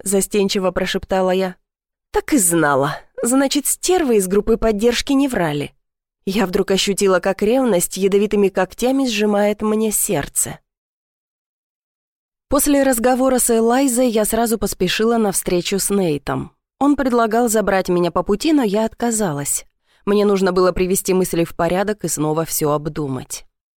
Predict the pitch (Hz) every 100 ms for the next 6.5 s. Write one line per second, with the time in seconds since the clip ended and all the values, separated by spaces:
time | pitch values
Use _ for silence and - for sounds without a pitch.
0 | _ - 185 185 190 240 240 208 262 262
1 | 247 - 214 196 180 175 185 190 233 202
2 | 202 180 160 185 202 202 160 - - 160
3 | 170 160 - 170 165 170 160 - 233 196
4 | 151 151 156 156 151 - 160 151 - 151
5 | 175 160 151 151 165 156 170 160 156 156
6 | - 165 151 - 160